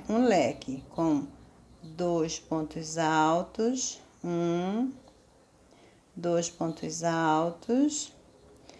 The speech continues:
duas correntinhas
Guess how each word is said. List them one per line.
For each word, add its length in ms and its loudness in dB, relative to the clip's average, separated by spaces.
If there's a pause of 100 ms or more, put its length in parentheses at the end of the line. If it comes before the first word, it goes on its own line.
(280)
duas 680 4
correntinhas 1500 -2